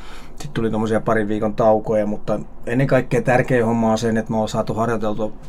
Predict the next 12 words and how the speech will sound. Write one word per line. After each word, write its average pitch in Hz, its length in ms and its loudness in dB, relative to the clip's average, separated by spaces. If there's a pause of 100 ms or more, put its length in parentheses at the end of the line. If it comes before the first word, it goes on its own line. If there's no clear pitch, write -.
harjoitella 113 560 2
kuitenkin 104 380 0
kotona 104 440 0
täällä. 98 280 -4
Et 95 120 -6
me, 101 140 -2
siinä 104 240 0
on 101 100 -2
se 104 140 -2 (200)
kolmas 110 400 0
jää, 104 240 -2
missä 101 320 -2